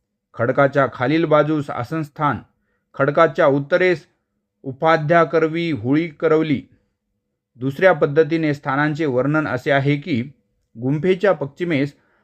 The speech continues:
पंधरा पांडावर वाडेगावच्या माळी रक्षिला, जवळच खडकावर भटरुदन निषेध, खडकाच्या दक्षिणेस सांडोवा, खडकावर आसन, सांडोव्याच्या उत्तरेस होळी, होळीच्या पश्चिमेस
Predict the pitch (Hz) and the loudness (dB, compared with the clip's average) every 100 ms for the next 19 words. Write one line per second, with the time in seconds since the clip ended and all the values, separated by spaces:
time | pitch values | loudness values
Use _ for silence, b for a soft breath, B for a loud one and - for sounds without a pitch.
0 | _ 131 135 160 180 156 147 151 170 165 | _ -4 0 4 4 4 0 2 2 4
1 | 147 147 _ - 120 139 175 170 165 156 | 2 0 _ -2 2 4 4 2 2 2
2 | 165 123 117 143 151 139 - 143 107 - | -2 0 0 0 0 -2 -6 -6 -6 -10
3 | _ _ _ _ _ _ 107 120 135 147 | _ _ _ _ _ _ -4 2 4 4
4 | 143 - 123 135 143 143 139 117 - _ | 2 -4 -2 2 4 4 2 -4 -14 _
5 | _ _ _ _ _ - 110 156 170 156 | _ _ _ _ _ -10 -2 -2 -2 0
6 | 143 165 160 143 160 120 82 _ _ _ | 4 4 4 0 0 -2 -4 _ _ _
7 | _ _ _ _ _ _ _ _ _ _ | _ _ _ _ _ _ _ _ _ _
8 | - 131 143 160 151 156 127 123 170 170 | -4 0 4 4 4 2 2 -2 -2 -2
9 | 170 - 151 143 151 170 175 175 165 143 | -2 -4 -4 0 2 4 4 2 0 -4
10 | 139 156 156 156 113 117 165 123 85 _ | 0 2 4 4 2 -2 -2 -4 -8 _
11 | _ _ _ _ _ _ _ - 123 127 | _ _ _ _ _ _ _ -8 -2 2
12 | 143 151 151 147 147 120 123 156 156 139 | 2 4 4 4 0 0 -2 -2 -2 -2
13 | - 156 147 95 _ _ _ - 143 185 | -2 0 0 -2 _ _ _ -6 -2 -2
14 | 170 185 143 139 - 180 185 175 | 2 0 0 -8 -6 -4 -2 -2